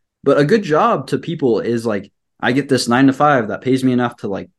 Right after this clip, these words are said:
buy a car with a loan and buy a house with a loan. Guess who gets paid? The banks. Guess who, like, guess who gets paid? The banks. And you, and the big, the big, uh, the big ones, the ones who, like, set up, like, the housing system, the one who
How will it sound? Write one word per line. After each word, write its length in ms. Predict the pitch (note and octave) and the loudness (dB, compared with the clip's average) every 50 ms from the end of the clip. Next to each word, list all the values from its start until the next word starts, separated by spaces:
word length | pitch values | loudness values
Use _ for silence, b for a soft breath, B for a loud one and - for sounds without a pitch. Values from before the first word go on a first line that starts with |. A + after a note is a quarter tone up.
| _ _ _ _ _ _ _ _ _ _ _ _ | _ _ _ _ _ _ _ _ _ _ _ _
buy 240 | - - A#2+ B2 B2+ | -2 0 2 4 2
a 80 | B2 | 2
car 580 | B2 - - C#3+ C#3+ D3 D3 D3 D3 D3 D3 - _ - | 0 0 2 2 4 6 6 4 4 2 -2 -8 _ -6
with 160 | - B2 - | -4 0 2
a 60 | C#3+ | 4
loan 420 | C3+ C#3+ E3+ F3+ D#3 C3 A#2 G#2+ | 4 6 6 6 6 6 4 2
and 140 | G#2 G2+ G2 | 0 0 0
buy 160 | G#2 A#2 B2 | 0 2 2
a 60 | B2 A#2 | 2 2
house 360 | B2+ E3+ F3+ A#2+ - - - | 2 0 0 0 -2 -6 -6
with 140 | A2 G#2+ B2+ | -6 -4 -4
a 40 | |
loan. 440 | B2+ C3+ D#3+ E3 A#2+ G2 F#2 F2+ - _ _ - | -2 -2 0 0 0 -2 -4 -8 -12 _ _ -6
Guess 180 | A#2 A2+ - | -6 -4 -2
who 80 | - E3+ | -2 2
gets 180 | F3 F#3 F#3 | 2 2 0
paid? 340 | - - - C4 A3+ D#3 A#2 | 0 -2 2 4 4 4 2
The 80 | G#2 G2+ | 2 -2
banks. 500 | F2+ E2+ - D3 F#2+ - - - - - - | -2 0 0 0 -2 -4 -6 -12 -12 -6 -2
Guess 180 | C#3 C#3 C#3+ | -2 -2 -2
who, 120 | - F3 D#3+ | -2 -2 0
like, 300 | C#3 C3 B2 - - b b b b b b b b b b - | 2 2 2 2 -2 b b b b b b b b b b -2
guess 160 | C#3+ D3+ C#3+ | -2 0 0
who 40 | E3+ | 2
gets 200 | D3 D3+ D3+ - | 0 0 0 0
paid? 240 | - C#3 G#2+ F#2 F2+ | 0 0 0 0 0
The 80 | G2 | 0
banks. 480 | F#2+ A#2 G2+ F#2 - - - - - _ _ _ _ _ _ _ _ _ _ _ _ _ _ _ _ _ - A#2 | 0 0 0 -2 -4 -8 -12 -14 -16 _ _ _ _ _ _ _ _ _ _ _ _ _ _ _ _ _ -4 -2
And 360 | A2+ A2 A2 G#2+ G#2+ G2 G#2 | 0 2 2 2 2 2 2
you, 200 | A2 A2+ A#2 - A2+ | 2 2 2 2 0
and 520 | A2+ A2 G#2+ G#2 G#2 G2+ G2+ G2 G2+ - - | -2 0 0 0 -2 -2 -4 -6 -8 -10 -12
the 180 | G#2 A2 A2+ | -8 -6 -4
big, 360 | F#2+ F#2+ B2 B2 A2+ B2 - - - | 0 2 4 4 4 2 -2 -4 -4
the 100 | A#2 G#2+ | -4 0
big, 180 | A2 C#3 B2 | 2 2 2
uh, 180 | A2 F2 F2+ - - | 2 0 -4 -6 -6
the 120 | A#2 A#2 | -6 -2
big 180 | A2+ D3 C#3+ - | 0 0 0 0
ones, 360 | G2+ F2 F2+ - - - - | -2 -6 -6 -8 -12 -12 -10
the 100 | - A2 | -6 -2
ones 320 | A2 A#2 A#2 A#2 A2+ A2+ - | 0 2 2 2 2 2 2
who, 100 | A#2 G#2+ | 0 0
like, 320 | G2+ F#2+ F#2 F2+ - - _ _ _ _ _ _ | 0 -2 -4 -6 -10 -16 _ _ _ _ _ _
set 260 | - - - A#2+ A#2 | -8 -2 0 2 4
up, 220 | A#2+ A2+ A2+ - - | 4 2 0 -2 -4
like, 160 | G#2+ G2 - | -4 -4 -2
the 80 | G#2+ G#2 | -4 -2
housing 280 | A#2 A#2 A2 A2 G#2+ | -2 0 0 -2 -2
system, 300 | G#2+ G#2+ G2+ - G#2+ G#2 | -4 -6 -8 -6 -4 -2
the 60 | G#2 | 0
one 180 | G#2+ G#2+ G#2 G#2 | 0 0 0 0
who 280 | G#2+ G#2 G2+ G2 G2 | -2 -4 -4 -6 -8